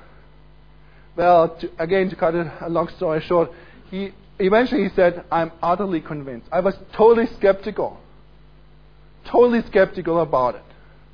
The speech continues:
Now I'm utterly convinced that my thesis proposal was correct. And eventually I ne-, ended up at the University of South Carolina. I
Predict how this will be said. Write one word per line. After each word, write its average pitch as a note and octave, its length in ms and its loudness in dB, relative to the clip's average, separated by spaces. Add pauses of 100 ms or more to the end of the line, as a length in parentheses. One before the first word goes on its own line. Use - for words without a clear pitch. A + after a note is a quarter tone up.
(480)
Now D#3+ 100 -6
I'm D#3+ 80 -6
utterly C#3+ 280 -2
convinced A#2 460 -16 (120)
that C3 140 -10 (400)
my D3 240 -2 (500)
thesis E3+ 240 -10
proposal D3 460 -6
was C3 300 -10
correct. A#2+ 340 -14 (1700)
And E3 160 -8
eventually F3 320 0
I E3+ 120 2
ne-, F3 200 -4
ended E3 260 -6
up D3+ 240 -2
at D3+ 180 -4
the D#3+ 60 -8
University E3 440 -4
of D3+ 140 0 (400)
South D#3+ 280 0
Carolina. E3 640 0 (2000)
I D#3 440 0